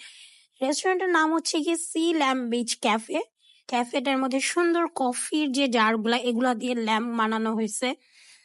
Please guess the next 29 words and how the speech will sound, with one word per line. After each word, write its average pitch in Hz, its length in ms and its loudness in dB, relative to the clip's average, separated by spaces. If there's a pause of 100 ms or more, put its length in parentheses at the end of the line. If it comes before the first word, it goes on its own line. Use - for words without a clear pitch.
(200)
যদিও 330 260 2
এটা 302 200 0
একটু 285 240 0
রিস্কি 262 420 0
মনে 254 220 4
হয়েছে, 247 260 0
কারণ 233 300 0
ঠাস 403 260 -2
করে 339 220 2
ভেঙে 285 260 0
যদি 262 200 0
মাথার 262 300 0
মধ্যে 339 180 0
পড়ে, 294 220 2
তাহলে 226 260 0
তো 226 100 0
অবস্থা 226 320 -2
খারাপ। 220 320 2 (580)
তো 359 100 0
যাক 330 240 4
গিয়ে, 330 120 0
দেখতে 254 260 0
আসলে 311 240 0
ভালো 277 240 4
লাগতেছিল। 269 500 -2 (1300)
আর 226 180 -4 (100)
এই 330 220 0
যে 359 100 2
প্লেসটা, 254 540 0